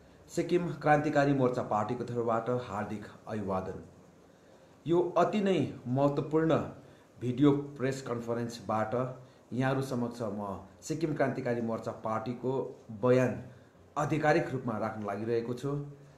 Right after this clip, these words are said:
अहिले हामी आफ्नो आफ्नो बस्तीमा भएकोले गर्दा, म स्वयं पनि पश्चिम सिक्किममा बस-, भएकोले गर्दा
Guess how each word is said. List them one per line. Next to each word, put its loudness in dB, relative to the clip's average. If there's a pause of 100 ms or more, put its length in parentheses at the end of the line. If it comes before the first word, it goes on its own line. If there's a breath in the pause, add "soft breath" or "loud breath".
(1200 soft breath)
अहिले 2
हामी 0
आफ्नो 0
आफ्नो 2
बस्तीमा 2
भएकोले -2
गर्दा, 2
म 6
स्वयं 2
पनि -2
पश्चिम -4
सिक्किममा -6
बस-, -6 (200)
भएकोले -4
गर्दा -2